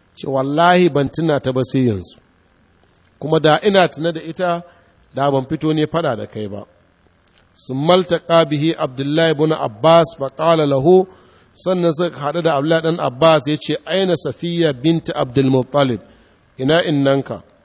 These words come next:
Haisu tuqatilu bi sayfika Ali ibn Abi Talib?" Yanda za ka yaƙi Sayyidina Ali ɗan Abi Talib,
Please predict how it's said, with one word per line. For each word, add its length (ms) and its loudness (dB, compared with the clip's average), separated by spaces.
Haisu 320 -2
tuqatilu 640 -2
bi 100 -6
sayfika 560 -4
Ali 280 -2
ibn 220 0
Abi 300 -4
Talib?" 460 0
Yanda 380 0
za 180 2
ka 140 -6
yaƙi 400 -2
Sayyidina 500 -2
Ali 320 -2
ɗan 200 -4
Abi 240 -4
Talib, 380 -2